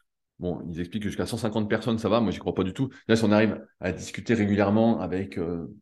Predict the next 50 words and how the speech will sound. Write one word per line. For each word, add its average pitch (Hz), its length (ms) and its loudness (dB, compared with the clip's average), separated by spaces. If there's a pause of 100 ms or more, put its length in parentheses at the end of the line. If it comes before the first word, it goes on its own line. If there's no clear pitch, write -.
(120)
cinq, 107 460 0
six, 117 480 0
euh, 90 80 -2
sept - 280 -6
personnes, 113 460 2 (460)
bah, 90 80 -6
c'est 101 100 -4
pas 92 120 2
mal, 123 180 2
sinon 95 180 -4
c'est 90 100 -8
que 87 100 -8
des 87 140 -2
discussions 90 460 -4
un, - 100 -4
un 80 80 -8
peu 85 120 -8
su-, - 180 -14
superficielles. - 760 -4 (440)
Euh, 76 540 -2 (1000)
ça 92 100 -4
dépend, 92 300 -4
parce 78 160 -10
que 87 60 -10
j'ai 82 200 0
un 78 220 -2
exemple 87 260 -4
en 87 40 -2
tête 104 140 0
avec 78 160 -4
qui, 85 240 -10
euh, 78 80 -10 (200)
avec 85 120 -4
mon 85 80 -6
pote 92 180 -2
David, 92 360 -2 (260)
avec 92 200 -2
qui - 100 -6
on 98 80 2
se 85 80 -4
voit 101 120 4
de 92 40 2
temps 98 180 0
en 95 60 2
temps, 107 300 6
et, - 180 -6
et - 60 -6
c'est 80 120 -10
toujours, 92 380 -4
euh, 78 160 -4